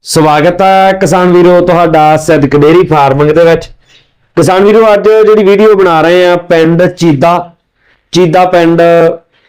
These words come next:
ਮੋਗੇ ਜ਼ਿਲ੍ਹੇ ਦਾ, ਤਹਿਸੀਲ ਇਹਨੂੰ ਬਾਘਾ ਪੁਰਾਣਾ ਪੈਂਦੀ ਹੈ। ਇਹਦੇ ਨਾਲ ਜਿਹੜੇ ਪਿੰਡ ਆ, ਇੱਕ ਪਾਸੇ ਠੱਠੀ ਭਾਈ ਹੈ ਤੇ ਦੂਜੇ ਪਾਸੇ ਸੁਖਾਨੰਦ ਹੈ। ਸੋ ਇਹ ਠੱਠੀ ਭਾਈ ਤੇ ਸੁਖਾਨੰਦ ਦੇ ਸੰਨ ਦੇ ਵਿੱਚ ਆਉਂਦਾ ਪਿੰਡ।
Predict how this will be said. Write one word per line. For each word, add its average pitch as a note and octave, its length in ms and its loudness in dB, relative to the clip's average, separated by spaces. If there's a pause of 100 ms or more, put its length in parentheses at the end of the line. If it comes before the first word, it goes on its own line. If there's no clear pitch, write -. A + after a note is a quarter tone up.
(120)
ਮੋਗੇ D3+ 400 2
ਜ਼ਿਲ੍ਹੇ D3+ 300 0
ਦਾ, E3+ 220 0
ਤਹਿਸੀਲ D3+ 540 0
ਇਹਨੂੰ D#3 200 2
ਬਾਘਾ B2 280 -2
ਪੁਰਾਣਾ D3+ 320 0
ਪੈਂਦੀ D3 380 2
ਹੈ। D3 260 -4 (300)
ਇਹਦੇ D#3+ 240 0
ਨਾਲ C#3+ 380 0
ਜਿਹੜੇ E3 200 0
ਪਿੰਡ D3 360 0
ਆ, D3+ 40 0
ਇੱਕ C#3+ 160 -4
ਪਾਸੇ C#3+ 340 -2
ਠੱਠੀ B2 380 0
ਭਾਈ D#3 300 2
ਹੈ D3 260 -2 (300)
ਤੇ D#3 100 0
ਦੂਜੇ D3+ 300 2
ਪਾਸੇ C#3+ 520 0
ਸੁਖਾਨੰਦ A#2+ 680 -2
ਹੈ। F2 140 -6 (500)
ਸੋ E3+ 240 0
ਇਹ F3+ 500 2 (220)
ਠੱਠੀ D#3 380 0
ਭਾਈ E3+ 540 0 (120)
ਤੇ E3 100 0
ਸੁਖਾਨੰਦ D#3 540 0
ਦੇ D3+ 120 0
ਸੰਨ E3+ 300 -2
ਦੇ F3 80 2
ਵਿੱਚ C#3+ 220 0
ਆਉਂਦਾ C3 220 0
ਪਿੰਡ। C3 340 -2